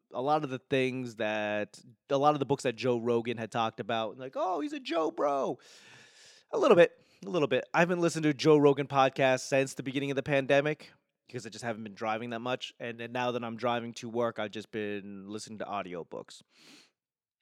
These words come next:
So, uh, l-, g-, a lot of perspective. Like Jocko Willink's, um, Extreme Ownership.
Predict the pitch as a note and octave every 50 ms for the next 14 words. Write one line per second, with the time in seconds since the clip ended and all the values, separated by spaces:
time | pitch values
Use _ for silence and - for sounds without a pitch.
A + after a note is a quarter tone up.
0 | _ - - - - - B2 A#2+ A2 G#2+ A2 G#2+ G#2 G#2 G2+ - - D#3 F#3 F#3
1 | - G#3+ - A#2 D3+ G#3 G#3 G3+ - D#3 C#3 - - B2+ A2 - - C2+ D#2 G2+
2 | G#2 G#2 G2 _ _ - D3 A2+ - - C#3+ C3 B2+ A#2 A2 A#2+ C3+ C3+ C3+ C3+
3 | C3 C3 - - - - - A#2 A2+ A2 A2 G#2+ G#2+ G2+ G2 G2+ - _ _ _
4 | _ _ _ - - A2 - - - - C#3 A#2+ A2+ - B2 C#3 D3 D3 D3 -
5 | - D3 C#3+ C#3 C3+ -